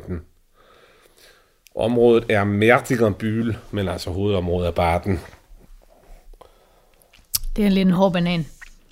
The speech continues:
Speaker 2: den her,
Speaker 1: Åh.
Speaker 2: synes jeg.
Speaker 1: Ah, nu synes jeg, du til gengæld er hård, måske ty-,
Speaker 2: Synes du det?
Speaker 1: tyve tyve. Ja, vi går jo nu, vi går jo sådan fra den lidt, øh, oversøiske frugtighed til den tyske alvor,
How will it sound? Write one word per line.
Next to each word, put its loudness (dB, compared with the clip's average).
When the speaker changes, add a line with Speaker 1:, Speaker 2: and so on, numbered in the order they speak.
Speaker 2:
den 0
her, 2
Speaker 1:
Åh. -2
Speaker 2:
synes -2
jeg. -2
Speaker 1:
Ah, -8
nu -8
synes -6
jeg, -2
du 2
til 2
gengæld -2
er -6
hård, -8
måske -10
ty-, -12
Speaker 2:
Synes 2
du -4
det? 0
Speaker 1:
tyve -4
tyve. -6
Ja, -8
vi -8
går 4
jo 2
nu, 0
vi -6
går 8
jo 8
sådan 2
fra 2
den 2
lidt, 0
øh, 0
oversøiske 2
frugtighed 0
til 0
den 0
tyske 0
alvor, -2